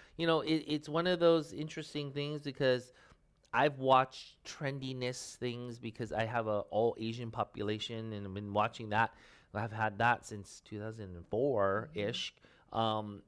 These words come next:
Speaker 1: and I hear trends, things that go in and out, in and out. And, you know, sometimes it's just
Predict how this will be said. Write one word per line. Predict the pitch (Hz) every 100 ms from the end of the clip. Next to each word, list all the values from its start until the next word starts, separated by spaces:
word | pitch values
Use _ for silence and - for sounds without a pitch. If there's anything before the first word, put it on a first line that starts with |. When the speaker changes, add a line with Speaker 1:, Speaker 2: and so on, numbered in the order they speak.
| _
Speaker 1:
and | 117 113 110 107 -
I | 110
hear | 110 123 120 113 113 _ _ _ _ _ _ _ _ -
trends, | - 156 139 113 98 - - - _
things | 147 151 135
that | 120
go | 127
in | 139 143 120 110
and | 101 127
out, | 139 117 98 101
in | 113 143 131 110
and | 107 117
out. | 135 123 104 98
And, | 107 107 104 101
you | 131
know, | 127
sometimes | 113 135 147 143
it's | 143 -
just | 147 -